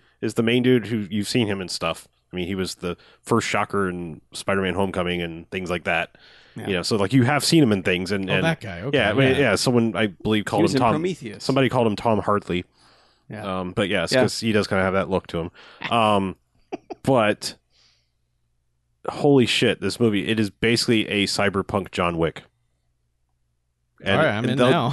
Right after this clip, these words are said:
Speaker 1: those words right there should make you go watch this
Speaker 2: Yep.
Speaker 1: movie immediately. Um,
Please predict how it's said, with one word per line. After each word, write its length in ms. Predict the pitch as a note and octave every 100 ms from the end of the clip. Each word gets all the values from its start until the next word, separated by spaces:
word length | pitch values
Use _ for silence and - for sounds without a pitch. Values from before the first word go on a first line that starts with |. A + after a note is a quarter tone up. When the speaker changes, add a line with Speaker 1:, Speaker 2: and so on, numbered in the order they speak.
| -
Speaker 1:
those 220 | D3 D3+
words 220 | D#3+ C#3+
right 180 | C#3+ C3
there 380 | A#2+ A2 G2+ G2 -
should 320 | - - A2+
make 180 | A#2+ A2+
you 100 | A2
go 100 | G#2+
watch 180 | G#2 G2
this 80 | D#3+
Speaker 2:
Yep. 100 | D3+
Speaker 1:
movie 140 | G2+
immediately. 460 | F#2+ F#2 E2+ D#2 - _ _ - _ -
Um, 540 | A2 A2+ G2+ G2 F2+